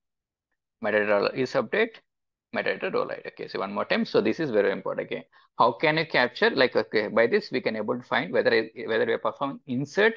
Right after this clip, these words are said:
update, or delete. So metadata dollar action, dollar is update, dollar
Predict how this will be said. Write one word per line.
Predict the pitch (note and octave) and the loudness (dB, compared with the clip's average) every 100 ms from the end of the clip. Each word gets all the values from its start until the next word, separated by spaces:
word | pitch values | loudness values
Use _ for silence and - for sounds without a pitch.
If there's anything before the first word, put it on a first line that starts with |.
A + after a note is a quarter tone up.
| - _ _ - | -6 _ _ 0
update, | A2 D3+ B2 G3+ A3 _ _ _ | 0 0 2 2 0 _ _ _
or | A2 G#2 | 2 2
delete. | F2 F2 F2 | 0 -4 -4
So | - A#2+ | 0 0
metadata | G#2 G#2 A#2 A#2 A#2 | 0 2 4 4 4
dollar | A2 A2 | 4 4
action, | G#2+ G#2+ - F#3+ B3+ - _ _ _ _ _ - | 2 -2 -6 -6 -6 -12 _ _ _ _ _ -2
dollar | A2+ A2 | 0 2
is | G#2+ - | 0 2
update, | G#2+ A2 G3 A#3+ - _ _ | 0 4 2 2 -6 _ _
dollar | G2+ G#2+ A3 | -2 0 0